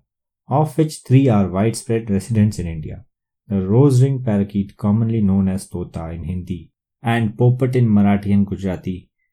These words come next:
has a bright green body and head and a long pointed blue and green tail. Males have a thin two-layered collar of black and rose pink, but females lack that. Also, you will notice the blue-grey shading behind the neck on males,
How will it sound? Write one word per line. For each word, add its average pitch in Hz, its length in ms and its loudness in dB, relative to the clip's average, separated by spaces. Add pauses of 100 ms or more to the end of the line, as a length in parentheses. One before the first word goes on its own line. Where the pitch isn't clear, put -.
has 101 260 0
a 98 60 0
bright 117 420 4
green 110 260 2
body 101 340 2
and 95 160 2
head 87 280 -6 (280)
and 98 220 -2
a 90 80 -6
long 104 380 0
pointed 92 420 -2
blue 98 220 2
and 92 160 0
green 87 280 -6
tail. 82 200 -8 (680)
Males 135 360 6
have 113 240 2
a 101 140 -2
thin 135 400 0
two-layered 110 600 2
collar 101 420 0
of - 240 -6
black 101 340 -2
and 95 240 -2
rose 98 220 -2
pink, 92 300 -10 (240)
but - 180 -8
females 113 540 -2
lack 87 260 -8
that. - 200 -10 (760)
Also, 175 320 0
you 113 180 6
will 101 80 6
notice 101 460 2
the 101 100 -6
blue-grey 123 640 4
shading 101 480 0
behind 90 340 -6
the 92 80 -6
neck 101 280 -2
on 90 180 -2
males, 87 380 -12